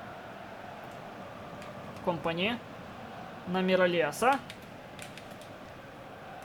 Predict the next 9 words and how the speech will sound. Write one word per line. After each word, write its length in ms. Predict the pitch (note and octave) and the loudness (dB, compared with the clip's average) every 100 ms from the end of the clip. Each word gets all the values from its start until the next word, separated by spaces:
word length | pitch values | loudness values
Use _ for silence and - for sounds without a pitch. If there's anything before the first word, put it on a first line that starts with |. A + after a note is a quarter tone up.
| - E3 | -2 8
Бреді 340 | G3 A3 F#3+ | 12 12 12
легко 520 | F#3+ A3+ A#3 - F#3+ | 12 12 12 12 10
забирає 420 | E3+ F3+ F#3 F3+ | 8 8 10 10
у 60 | F3 | 10
Міраліаса. 680 | F3+ F#3 F#3 F3+ A3 - G#3+ | 8 10 10 12 12 10 4
Свіженький 560 | F#3 F#3+ A#3+ F#3+ F3+ | 8 12 10 10 6
Віра-, 280 | F3+ F#3+ F3+ E3+ F3+ F#3+ | 8 8 6 4 4 8
Міраліас, 600 | G#3 G#3 A3 C4+ - F#3+ | 12 12 12 12 12 8
але 240 | F#3 | 10